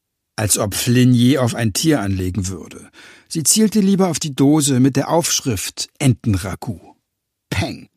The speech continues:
Wie immer ein sauberer Wurf. Aus reiner Gewohnheit drehte Flynn sich zum Haus um. Es war ein altes Ungetüm mit sieben schäbigen Zimmern und einer Veranda.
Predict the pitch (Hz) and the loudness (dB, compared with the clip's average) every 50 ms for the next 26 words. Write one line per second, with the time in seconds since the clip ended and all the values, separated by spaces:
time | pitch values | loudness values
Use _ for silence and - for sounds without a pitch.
0 | _ _ _ _ _ _ _ _ 165 190 - 208 202 202 190 165 160 143 123 113 | _ _ _ _ _ _ _ _ -4 -2 2 4 4 4 4 4 2 2 4 4
1 | 113 107 101 98 107 107 110 98 101 101 73 - - - - - _ _ _ _ | 2 2 0 -2 -2 -2 -2 -2 -4 -6 -8 -12 -16 -18 -18 -20 _ _ _ _
2 | _ _ _ _ _ _ _ _ _ _ _ _ _ _ - - - - - - | _ _ _ _ _ _ _ _ _ _ _ _ _ _ -20 -20 -20 -20 -20 -20
3 | - - _ - 113 107 107 117 120 123 127 123 120 123 117 127 131 135 135 127 | -20 -14 _ -4 -2 -2 0 2 2 2 2 2 2 2 2 2 2 2 2 2
4 | 131 139 147 139 - 131 127 123 120 117 - - 127 127 127 117 110 110 101 - | 2 0 -2 -4 -6 -6 -6 -6 -6 -8 -8 -4 -2 0 2 2 0 0 -4 -4
5 | - 120 107 101 104 110 110 95 - - - 92 90 82 73 - - _ _ _ | -4 -4 -4 -2 -2 -2 -2 -4 -6 -8 -10 -14 -16 -16 -18 -20 -20 _ _ _
6 | _ _ _ _ _ _ - 131 120 - 143 139 135 - 120 143 147 131 147 131 | _ _ _ _ _ _ -6 -4 -2 0 0 0 0 0 0 -2 0 0 0 0
7 | - - - 151 147 151 135 131 113 - - - 139 135 127 123 123 117 110 - | 0 -2 0 0 0 2 2 0 -2 -4 -4 -2 2 4 4 4 4 2 2 0
8 | 135 135 131 131 120 - - 131 123 123 117 123 113 117 117 107 - - - 127 | 0 2 2 2 0 2 2 2 2 2 2 0 0 0 0 0 0 0 0 2
9 | 120 123 123 135 - - 127 95 104 120 123 113 117 123 113 98 101 104 104 101 | 2 2 2 0 0 0 -4 -2 -2 -2 -2 -2 -2 -2 -2 -2 0 0 0 -2
10 | 87 80 | -2 -6